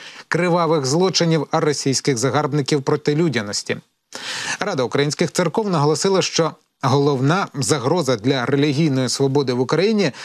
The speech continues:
це російська агресія, внаслідок якої окупанти вбили десятки священнослужителів та зруйнували сотні храмів і молитовних будинків.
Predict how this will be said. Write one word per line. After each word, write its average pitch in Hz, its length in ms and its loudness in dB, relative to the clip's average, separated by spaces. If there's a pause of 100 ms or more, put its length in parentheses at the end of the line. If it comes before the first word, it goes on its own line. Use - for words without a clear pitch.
(200)
це 180 340 0
російська 151 580 0
агресія, 180 520 0
внаслідок 151 480 0
якої 143 260 2
окупанти 170 560 -2
вбили 147 440 2
десятки 139 500 0
священнослужителів 131 1120 0 (180)
та 160 180 0
зруйнували 139 600 2
сотні 139 360 -2
храмів 165 460 0 (200)
і 151 220 2
молитовних 139 680 0
будинків. 127 520 -2